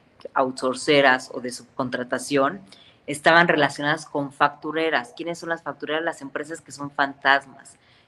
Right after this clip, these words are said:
que, este, que, pues, son de cascarón, que se creaban cada dos años, que no contaban con activos, con recursos humanos, como para poder prestar el servicio, y que lo único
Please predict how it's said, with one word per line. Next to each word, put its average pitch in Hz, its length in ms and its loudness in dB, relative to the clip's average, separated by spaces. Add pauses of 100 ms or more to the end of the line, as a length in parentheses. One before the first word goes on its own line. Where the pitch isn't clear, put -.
que, 135 300 -2
este, 131 720 -2 (580)
que, 147 340 2
pues, 151 140 -6
son 160 160 -4
de 165 140 0
cascarón, 151 720 0 (260)
que 151 100 -6
se 147 180 -10
creaban 147 380 2
cada 147 260 4
dos 139 300 -10
años, 170 640 -4 (240)
que 156 120 -10
no 151 220 -8
contaban 151 560 -4
con 147 380 -6 (260)
activos, 190 680 -2
con 151 160 -8
recursos 139 800 -6 (260)
humanos, 180 800 4 (320)
como 147 260 -2
para 139 300 4
poder 147 320 -2
prestar 147 420 -2
el 143 160 -4
servicio, 127 640 -12
y 151 160 -6
que 208 380 -2
lo 151 180 -2
único 160 560 -2